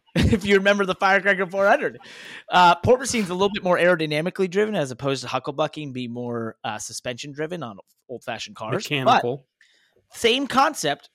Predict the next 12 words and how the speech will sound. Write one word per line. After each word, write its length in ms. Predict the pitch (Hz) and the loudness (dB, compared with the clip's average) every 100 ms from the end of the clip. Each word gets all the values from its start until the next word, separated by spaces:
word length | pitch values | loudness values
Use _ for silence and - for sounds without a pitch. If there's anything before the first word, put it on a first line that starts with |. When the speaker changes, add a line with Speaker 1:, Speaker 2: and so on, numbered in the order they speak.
| - | -12
Speaker 1:
car 280 | - 196 208 | 0 2 2
gets 240 | 202 - | -2 -4
into 180 | 180 160 | -8 -8
some 260 | - 175 | -6 -6
form 260 | 185 180 160 | -6 -4 -4
of 100 | 143 - | -4 -4
oscillation, 720 | 175 - 147 196 226 120 113 _ _ - | -4 -2 -4 -4 -4 -8 -10 _ _ -8
can't 240 | 208 190 | -8 -4
get 100 | 175 | -2
out 200 | 175 202 | 0 -2
of 80 | |
it. 100 | 117 | -6